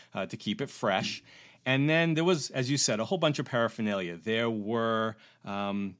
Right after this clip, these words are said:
funnels and scoops and spatulas. And so you would take the large jar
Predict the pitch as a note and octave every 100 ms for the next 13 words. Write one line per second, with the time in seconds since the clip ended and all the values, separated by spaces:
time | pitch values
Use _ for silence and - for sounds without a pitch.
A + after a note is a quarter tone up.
0 | _ - _ - - D#3+ D#3+ A2+ G#2 G2+
1 | G2+ - - E3 B2 - - F#2+ - -
2 | C#3+ C#3+ A#2+ F#2+ D2+ F2+ - - - A2
3 | - B2+ A2+ A2+ - D#3 D3+ C3+ B2+ D#3
4 | D3 - G#2+ F2+ F2 D3